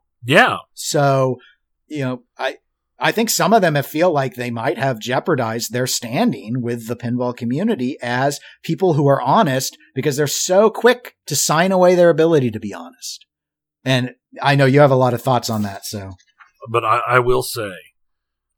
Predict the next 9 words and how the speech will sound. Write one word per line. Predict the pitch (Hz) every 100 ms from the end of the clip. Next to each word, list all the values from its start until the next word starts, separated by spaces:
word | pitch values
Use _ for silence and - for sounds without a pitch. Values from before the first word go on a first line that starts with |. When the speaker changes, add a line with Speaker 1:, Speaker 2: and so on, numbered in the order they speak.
| _ _ _ _ _
Speaker 1:
let | 107 113 117
me | 127
settle | - 117 110
their | 110 113
fears | 110 - 98 87
on | 87 80
that. | 73 - _ _ _ _ _ _ _ 104 -
They | 107 95
have. | - - 90